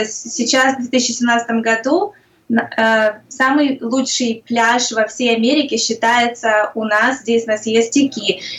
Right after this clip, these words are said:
И щас мы можем к нему пройти, через три минуты мы будем на этом пляже, потому что мы находимся прямо напротив не-, его начала, этого пляжа. И я когда увидела эту всю красоту, а, плюс дополнительно к этому у меня был сосед, который выращивал, эм,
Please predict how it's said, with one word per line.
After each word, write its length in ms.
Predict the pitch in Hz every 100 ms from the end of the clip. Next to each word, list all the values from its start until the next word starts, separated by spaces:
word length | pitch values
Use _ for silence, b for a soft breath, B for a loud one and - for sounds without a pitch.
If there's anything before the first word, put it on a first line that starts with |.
| B -
И 160 | 226 226
щас 320 | - 247 269 - -
мы 220 | 233 240
можем 320 | 247 247 233
к 80 | -
нему 200 | 233 233
пройти, 340 | 220 214 285
через 260 | - 226 214
три 140 | 240 226
минуты 380 | 220 247 254
мы 60 | 226
будем 200 | 226 226
на 80 | 214
этом 160 | 214 214
пляже, 300 | 214 196 -
потому 180 | 220
что 140 | 226 226
мы 60 |
находимся 500 | 233 240 233 - 220
прямо 500 | 214 240 277 254 240 B B _ -
напротив 540 | 220 240 233 233 214 208 202 _ - -
не-, 120 | 226 226 226 220
его 160 | 226
начала, 420 | 226 220 233 226
этого 260 | 214 214 208
пляжа. 520 | 208 220 208 - 175 B B 202 B
И 100 | 240
я 120 | 233 240
когда 200 | 247 247
увидела 260 | 240 247 233
эту 160 | 233
всю 180 | - 233
красоту, 720 | 233 233 233 - 294 330 330 B B B B B -
а, 420 | 226 214 208 202 - -
плюс 220 | 240 233
дополнительно 640 | 233 240 240 240 240 226
к 60 | 233
этому 280 | 262 254 226
у 60 |
меня 220 | 220 220 214
был 120 | 220
сосед, 400 | 233 226 285 -
который 640 | 247 247 233 226 214 208
выращивал, 1040 | 214 226 226 226 - 226 220 208 208 202 208
эм, 460 | 202 196 196 190